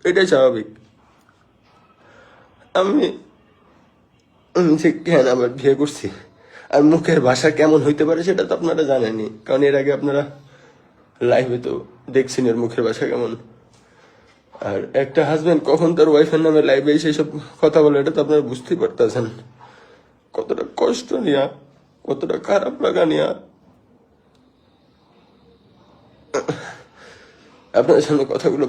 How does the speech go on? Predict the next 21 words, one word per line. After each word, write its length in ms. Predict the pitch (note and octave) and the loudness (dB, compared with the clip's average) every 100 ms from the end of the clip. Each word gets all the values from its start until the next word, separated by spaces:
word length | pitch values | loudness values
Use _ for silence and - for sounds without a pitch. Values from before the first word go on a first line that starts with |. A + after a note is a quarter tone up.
| C3+ | -2
বলতেছি। 460 | C3 B2 C#3 C3+ - - _ _ _ _ _ _ _ _ _ | -4 -4 -8 -6 -8 -10 _ _ _ _ _ _ _ _ _
সবসময় 600 | - - E3 E3+ B2+ C#3+ D#3 | -4 -4 -2 -4 -2 0 0
আমার 180 | C#3+ C#3+ | 0 -2
সাথে 160 | - - - | -2 -8 -6
গ্যাস, 180 | A#2 E3 - | -2 -2 -4
গ্যাস, 200 | - D3+ - - | -2 -2 -2 2
গ্যাস, 180 | D#3+ D3+ | 2 2
গ্যাস, 240 | D#3 D3+ D#3 D3 - - - - - - | 0 0 -2 -8 -12 -20 -20 -20 -20 -12
আমার 160 | - D#3+ | -2 2
লগে 140 | D#3 D3+ | 4 4
এটা 120 | D#3 D#3 - - - - | 2 0 -4 -16 -10 -4
মানে 140 | C#3 C#3+ - - - _ _ _ _ _ - | 0 0 -2 -8 -20 _ _ _ _ _ -16
ঠাকুরের 560 | F3 - E3 F3 F#3 D#3 | -12 -4 0 2 2 2
মতো 180 | C#3 - B2+ | 0 -2 -2
ব্যবহার 300 | B2+ B2 A#2+ - | -2 0 0 2
করে। 160 | A2+ - - - _ _ - - _ - | 0 -2 -12 -20 _ _ -20 -20 _ -12
আমার 320 | - C#3+ D3+ | -4 0 2
না 80 | D3+ | 2
কোনো 200 | D3+ D#3+ | 0 0
একটা 140 | C#3+ D3 | 0 -4
কাজ 300 | D3 C#3 | 0 0